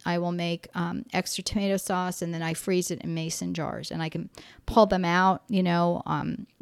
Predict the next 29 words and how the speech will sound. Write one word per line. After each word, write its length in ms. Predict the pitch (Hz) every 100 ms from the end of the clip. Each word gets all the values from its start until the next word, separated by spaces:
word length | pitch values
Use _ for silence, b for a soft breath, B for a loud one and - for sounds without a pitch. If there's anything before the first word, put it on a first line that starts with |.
| 202
give 140 | 190
them 120 | 190
to 60 | 180
my 160 | 180
daughter 360 | 175 175 180 180
when 100 | 170
she 160 | 170 175
comes 240 | 196 175
home 260 | - 190 180
for 140 | 190
the 80 | 185
weekend 640 | 175 175 180 170 170 175
so 220 | - 160
that 180 | 165 - _
she 240 | - 196 190
has 220 | 180 175
a 60 |
meal, 420 | 170 170 170 170 175 B B B B
you 120 | 202
know, 220 | 180 170
and, 260 | 165 190 190 -
and 140 | 202
that 160 | 180 175
sort 180 | - 196
of 120 | 180
thing. 340 | 185 170 175
But 140 | 214 202
it's 200 | 196 -
just 460 | 240 226 226 -